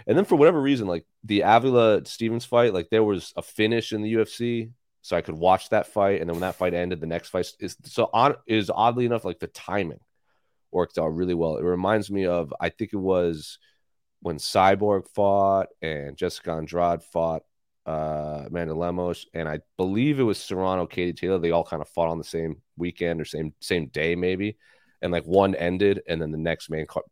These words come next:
like, every single one was bang, bang, bang. No, there was not a lot of overlap.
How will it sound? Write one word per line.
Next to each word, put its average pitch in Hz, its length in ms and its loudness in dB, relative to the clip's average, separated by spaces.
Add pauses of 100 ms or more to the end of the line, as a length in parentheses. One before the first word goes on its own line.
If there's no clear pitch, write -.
like, 90 260 -2
every 101 300 0
single 90 280 -2
one 85 180 0
was 71 100 -6
bang, 78 260 -2
bang, 69 240 -8
bang. - 200 -20 (180)
No, 92 400 2
there 90 120 0
was 85 140 0
not 90 160 2
a 85 60 -2
lot 80 160 -2
of - 60 -8
overlap. 73 440 -10